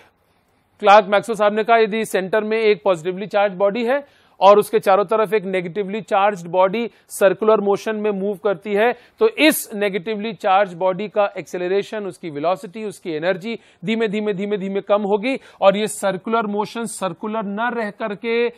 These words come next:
ये स्पाइरल मोशन में कन्वर्ट हो जाएगा और एक समय आएगा जब दोनों ऑपोजिटली चार्ज बॉडीज आपस में एक दूसरे से टकरा जाएंगे।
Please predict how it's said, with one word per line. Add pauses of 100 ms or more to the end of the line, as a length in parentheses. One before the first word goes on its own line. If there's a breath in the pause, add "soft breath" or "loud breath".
(200 soft breath)
ये
स्पाइरल
मोशन
में
कन्वर्ट
हो
जाएगा (280 loud breath)
और
एक
समय
आएगा (240 loud breath)
जब
दोनों (160)
ऑपोजिटली
चार्ज
बॉडीज
आपस
में
एक
दूसरे
से (300)
टकरा
जाएंगे।